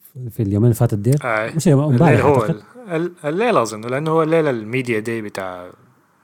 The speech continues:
Speaker 2: نهائي دوري الأبطال.
Speaker 1: آه.
Speaker 2: بيحضروا فيه الميديا كلهم. وطبعًا كل
Speaker 1: آه.
Speaker 2: الأسئلة كانت عن إمبابي يعني، وعشان كده، كده قلت لكم دي أكتر حاجة مضايقاني في موضوع إمبابي دي.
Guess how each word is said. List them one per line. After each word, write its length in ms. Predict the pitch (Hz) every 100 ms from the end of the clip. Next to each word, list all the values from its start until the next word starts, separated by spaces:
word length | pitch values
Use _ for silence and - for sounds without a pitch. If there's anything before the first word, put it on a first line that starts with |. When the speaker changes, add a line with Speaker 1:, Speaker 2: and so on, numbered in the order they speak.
| _ _ -
Speaker 2:
نهائي 260 | 120 101 101
دوري 180 | 101 98
الأبطال. 300 | 98 - 101 110 _ _ - - -
Speaker 1:
آه. 200 | 117 104
Speaker 2:
بيحضروا 280 | 110 123 113
فيه 180 | 117 117
الميديا 320 | 110 117 104
كلهم. 320 | 90 101 98 101 147 156
وطبعًا 340 | 139 151 160
كل 100 | 170
Speaker 1:
آه. 40 |
Speaker 2:
الأسئلة 260 | 156 147 123
كانت 200 | 123 113
عن 80 | 104
إمبابي 360 | 110 127 127
يعني، 200 | 123 123 123
وعشان 280 | 113 131
كده، 120 | 120 147
كده 140 | 139
قلت 180 | 117 117
لكم 260 | 117 120 104
دي 140 | 117
أكتر 180 | 113 110
حاجة 220 | 120 107
مضايقاني 400 | 98 92 98 101
في 120 | -
موضوع 300 | 95 92 90
إمبابي 300 | 92 95 92
دي. 100 | 95